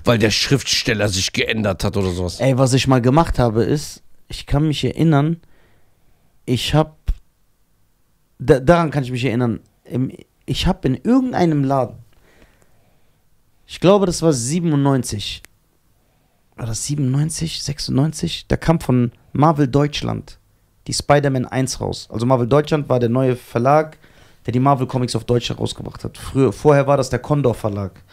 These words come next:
Speaker 2: Dann ist das Marvel Deutschland geworden. Und siebenundneunzig hat Marvel Deutschland die erste Spider-Man-Ausgabe rausgebracht. Und da gab's eine goldene,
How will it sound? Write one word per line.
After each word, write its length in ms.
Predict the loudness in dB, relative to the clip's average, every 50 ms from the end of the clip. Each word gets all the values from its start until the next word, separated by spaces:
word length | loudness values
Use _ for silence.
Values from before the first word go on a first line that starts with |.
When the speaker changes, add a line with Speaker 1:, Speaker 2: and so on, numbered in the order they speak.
| -20 _ -20 -20 -20 _ _ _ _ -4
Speaker 2:
Dann 180 | -2 0 0 0
ist 100 | -2 -2
das 120 | -2 0
Marvel 260 | 2 2 2 2 2
Deutschland 380 | 2 2 2 2 0 -4 -6 -6
geworden. 320 | -4 -4 -4 -2 -2 -2
Und 120 | -4 -4 -4
siebenundneunzig 840 | -2 -2 0 0 2 2 2 4 2 2 0 -2 -4 -4 -4 -2 -4
hat 140 | -4 -2 2
Marvel 260 | 2 2 2 2 0
Deutschland 380 | 0 0 0 0 -2 -2 -2 -4
die 60 | -2
erste 260 | -2 -2 -2 -2 -6
Spider-Man-Ausgabe 840 | -4 0 2 2 2 2 0 -2 -4 -6 -6 -6 -8 -8 -6 -6
rausgebracht. 560 | -6 -6 -6 -8 -10 -10 -8 -8 -8 -8 -10 -16 _ -20 -20 -20 -20 -20 -20 -20 -20 -20 -20 -20 -12 -6
Und 140 | -2 0 2
da 80 | 2
gab's 320 | 4 4 4 4 4 0 -4
eine 200 | -2 0 0 0
goldene, 720 | 4 6 6 6 6 4 2 2 0 0 0 0 -4 -6